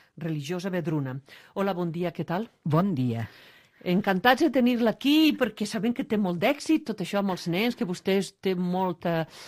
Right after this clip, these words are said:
Speaker 1: destressa amb els nens, que sap com tractar-los. I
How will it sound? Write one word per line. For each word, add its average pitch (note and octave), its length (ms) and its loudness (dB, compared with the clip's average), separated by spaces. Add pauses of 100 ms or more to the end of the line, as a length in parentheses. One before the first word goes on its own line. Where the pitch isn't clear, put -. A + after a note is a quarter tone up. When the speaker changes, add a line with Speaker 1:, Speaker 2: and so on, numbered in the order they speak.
(320)
Speaker 1:
destressa F#3 720 -2
amb F#3+ 100 2
els D#3 160 -4
nens, G#3+ 540 2
que F#3+ 80 -4
sap - 320 -6
com F3 180 -2
tractar-los. G3 840 0 (340)
I A3 80 -4